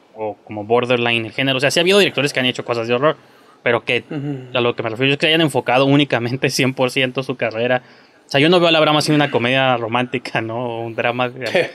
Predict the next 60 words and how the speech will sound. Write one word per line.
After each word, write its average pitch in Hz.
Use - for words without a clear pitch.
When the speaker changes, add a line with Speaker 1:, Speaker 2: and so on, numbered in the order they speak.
Speaker 2:
<laughs> -
Speaker 1:
de 120
amigos. 120
Speaker 2:
Y 143
hace 190
Speaker 1:
O 226
Speaker 2:
como 220
Speaker 1:
lo 170
que 147
Speaker 2:
cinco 196
Speaker 1:
sea. 175
Speaker 2:
años 196
me 175
dijo 175
que 151
iba 147
a 160
hacer 160
una, 135
güey. 110
Y 123
Speaker 1:
O 123
Speaker 2:
yo, 120
Speaker 1:
podría, 131
Speaker 2:
así 139
como 135
que, 120
Speaker 1:
pues, 147
una 156
de, -
de, 120
Speaker 2:
"Ah, -
Speaker 1:
de 120
vampiros, 180
Speaker 2:
está -
curada", 220
Speaker 1:
¿no? 330
Pero -
Speaker 2:
digo, 240
"Inténtale, 208
güey", 151
o 143
sea. 131
Speaker 1:
No, 233
sí, 254
o 180
sea, 139
Speaker 2:
La 143
Speaker 1:
está 120
bien, 120
tampoco 113
lo, 120
lo 110
critico, 127
Speaker 2:
Sí, 170
Speaker 1:
pero, 160
Speaker 2:
mon. 151
Speaker 1:
eh, 123
o -
sea, 131